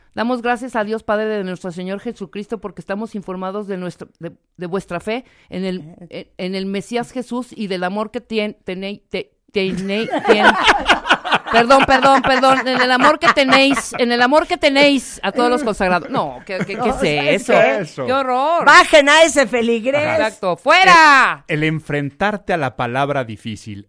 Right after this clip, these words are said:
Speaker 2: Sí.
Speaker 3: Tiro por viaje. Bueno, no hay gente muy profesional que me presenta cuando doy conferencias.
Speaker 2: Ajá.
Speaker 3: Cuando están leyendo mi, mi párrafo curricular, digo,
Speaker 2: Sí.
Speaker 3: "Ahí viene, ahí viene el momento donde tienen que decir imagología". <laughs>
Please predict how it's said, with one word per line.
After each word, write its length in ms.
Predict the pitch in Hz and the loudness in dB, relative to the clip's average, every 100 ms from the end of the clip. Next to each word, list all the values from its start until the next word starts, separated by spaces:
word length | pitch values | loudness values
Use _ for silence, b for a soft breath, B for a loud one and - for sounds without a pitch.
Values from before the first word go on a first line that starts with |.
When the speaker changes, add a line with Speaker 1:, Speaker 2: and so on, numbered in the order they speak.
| _ _ 151 | _ _ -20
Speaker 2:
Sí. 260 | - 160 127 - | -16 -16 -14 -10
Speaker 3:
Tiro 280 | 196 208 | -6 -6
por 180 | - 117 | -4 -6
viaje. 480 | 101 107 104 120 120 - | -6 -10 -10 -12 -14 -12
Bueno, 200 | 131 110 | -10 -8
no 80 | 110 | -10
hay 100 | 104 | -10
gente 280 | 117 107 104 | -12 -12 -12
muy 120 | 107 | -12
profesional 520 | - - 101 107 107 | -14 -14 -14 -12 -12
que 80 | 117 | -12
me 100 | 104 | -12
presenta 440 | 98 101 110 104 110 | -12 -12 -12 -12 -12
cuando 240 | 107 98 | -12 -12
doy 140 | 104 | -12
conferencias. 880 | 104 107 - 101 104 - 117 185 - | -12 -14 -14 -14 -14 -12 -12 -12 -14
Speaker 2:
Ajá. 380 | - 143 147 147 _ _ _ | -20 -18 -18 -18 _ _ _
Speaker 3:
Cuando 180 | - 127 | -12 -10
están 180 | - 226 | -8 -8
leyendo 260 | 185 180 | -6 -8
mi, 280 | 180 131 107 | -8 -8 -8
mi 180 | 110 113 | -10 -12
párrafo 460 | 107 135 151 - 120 | -8 -8 -6 -10 -12
curricular, 680 | 110 101 104 104 107 151 - | -12 -14 -14 -10 -10 -10 -12
digo, 240 | 113 - | -14 -12
Speaker 2:
Sí. 60 | 180 | -12
Speaker 3:
"Ahí 120 | 117 120 | -10 -8
viene, 400 | 120 113 117 - | -6 -6 -8 -10
ahí 180 | 135 131 | -6 -4
viene 220 | 127 131 | -4 -4
el 80 | 123 | -6
momento 420 | 113 117 139 139 | -6 -6 -6 -6
donde 200 | 120 110 | -8 -8
tienen 260 | 127 127 120 | -8 -8 -8
que 140 | 107 | -10
decir 480 | 98 - 131 135 _ | -10 -8 -8 -10 _
imagología". 1400 | 123 110 110 107 95 104 104 107 104 - 143 127 87 80 | -10 -8 -6 -6 -6 -6 -6 -6 -8 -12 -10 -10 -10 -16
<laughs> 40 | - | -20